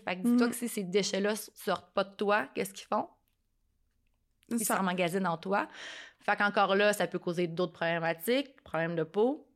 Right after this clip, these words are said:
Speaker 1: prise de poids. Fait que,
Speaker 2: Mhm.
Speaker 1: tu sais.
Speaker 2: Ah ouais ?
Speaker 1: Ben
Speaker 2: Souvent,
Speaker 1: ouais.
Speaker 2: les pe-, les femmes qui prennent en continu, on, ils prennent du poids ?
Speaker 1: Ouais. Puis tu sais, c'est, c'est vraiment une anecdote, euh, niaiseuse, mais je me souviens, j'étais toute jeune,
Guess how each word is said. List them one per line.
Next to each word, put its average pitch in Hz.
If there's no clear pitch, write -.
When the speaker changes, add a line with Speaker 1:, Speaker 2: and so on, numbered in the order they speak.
Speaker 1:
prise 147
de 165
poids. 220
Fait -
que, 233
Speaker 2:
Mhm. 233
Speaker 1:
tu -
sais. -
Speaker 2:
Ah 226
ouais ? 254
Speaker 1:
Ben -
Speaker 2:
Souvent, 247
Speaker 1:
ouais. 285
Speaker 2:
les 277
pe-, -
les 240
femmes 269
qui -
prennent 254
en 226
continu, 247
on, 233
ils 233
prennent 233
du 220
poids ? 269
Speaker 1:
Ouais. 202
Puis -
tu 320
sais, 311
c'est, -
c'est -
vraiment 185
une 220
anecdote, 190
euh, 160
niaiseuse, 190
mais 196
je 185
me 180
souviens, 214
j'étais 165
toute 247
jeune, 214